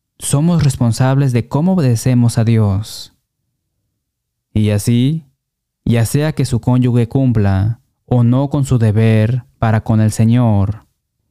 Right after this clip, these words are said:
ya sea en amor o en sumisión, usted está llamado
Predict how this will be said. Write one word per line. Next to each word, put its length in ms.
ya 240
sea 380
en 120
amor 720
o 160
en 120
sumisión, 960
usted 480
está 400
llamado 840